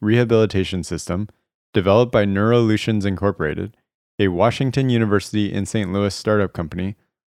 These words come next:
leverages brain-computer interface, or B C I technology, licensed from the university.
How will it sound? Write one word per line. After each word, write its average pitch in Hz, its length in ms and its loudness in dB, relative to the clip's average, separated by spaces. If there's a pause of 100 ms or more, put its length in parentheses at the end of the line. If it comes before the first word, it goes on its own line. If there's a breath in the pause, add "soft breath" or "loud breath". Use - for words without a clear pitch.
(140)
leverages 120 540 2
brain-computer 120 560 0
interface, 92 720 -2
or 98 100 -2
B 104 200 -2
C 110 200 0
I 98 120 2
technology, 87 680 -4 (320)
licensed 107 460 0
from 98 260 0
the 98 80 0
university. 90 720 -4